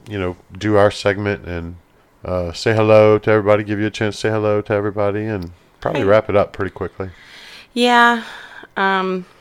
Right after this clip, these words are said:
Speaker 2: it's still a lot of prep stuff to do around the house. It's, it's hard to, um, tonight I'm having difficulty coming up with,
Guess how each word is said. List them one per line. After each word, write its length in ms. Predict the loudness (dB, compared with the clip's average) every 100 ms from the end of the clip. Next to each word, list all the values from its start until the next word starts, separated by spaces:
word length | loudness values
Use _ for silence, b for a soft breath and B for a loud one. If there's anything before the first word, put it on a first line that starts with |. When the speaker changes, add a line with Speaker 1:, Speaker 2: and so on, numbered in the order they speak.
| b -20
Speaker 2:
it's 140 | -10
still 160 | -2 0
a 20 |
lot 140 | 0 -2
of 100 | 0
prep 300 | -2 -2 -12
stuff 340 | -4 -4 -4
to 100 | -6
do 440 | -4 -4 -4 -6 -4
around 300 | -4 -2 -4
the 60 |
house. 160 | -6 -6
It's, 180 | -8 -14 B B B
it's 180 | 0 0
hard 360 | 4 6 6 4
to, 300 | 2 2 0 0
um, 280 | 0 -2 -4
tonight 400 | -6 0 0 0
I'm 80 | 0
having 420 | 0 0 -4 -4
difficulty 540 | -6 -6 -8 -6 -6
coming 260 | -4 -2 -2
up 140 | -2
with, 240 | -4 -8